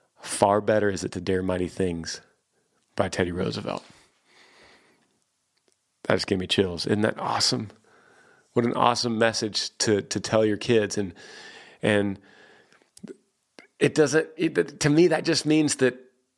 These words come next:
obstacles are okay. Failure's okay. As long as you're in the arena, as long as you're fighting, as long as you're willing to sacrifice, you're willing to throw a punch, you're willing to take that chance,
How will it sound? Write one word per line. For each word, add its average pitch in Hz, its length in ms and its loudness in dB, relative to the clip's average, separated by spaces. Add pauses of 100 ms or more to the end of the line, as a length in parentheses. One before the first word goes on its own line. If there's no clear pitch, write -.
(420)
obstacles 143 560 2
are 139 120 8
okay. 135 520 2 (380)
Failure's 143 440 6
okay. 135 600 2 (300)
As - 140 2
long 156 180 6
as 131 100 4
you're 139 100 6
in 139 100 4
the 135 140 4
arena, 127 440 2
as - 140 -2
long 143 200 4
as 127 100 0
you're 135 80 4
fighting, 127 480 0
as 107 140 -2
long 135 200 4
as 120 120 0
you're 131 100 2
willing 135 500 4 (260)
to 117 100 0
sacrifice, 117 840 0 (320)
you're 131 140 4
willing 151 360 6
to 139 60 2
throw 139 220 2
a 127 60 4
punch, - 520 -2 (300)
you're 120 100 4
willing 143 420 4
to 117 60 -2
take - 360 0
that 127 200 2
chance, - 640 0